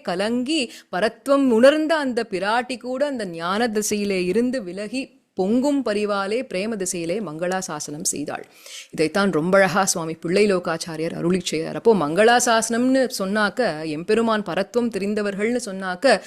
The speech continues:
மங்களாசாசனமே ஒரு ஸ்வரூபத்துக்கு விரோதம் போல தோணுறது இல்லையா? அப்போ மங்களாசாசனம்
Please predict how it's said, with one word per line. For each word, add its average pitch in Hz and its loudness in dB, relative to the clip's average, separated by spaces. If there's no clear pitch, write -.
மங்களாசாசனமே 262 6
ஒரு 247 2
ஸ்வரூபத்துக்கு 254 0
விரோதம் 240 -2
போல 247 0
தோணுறது 214 -6
இல்லையா? 190 -6
அப்போ 180 -6
மங்களாசாசனம் 233 4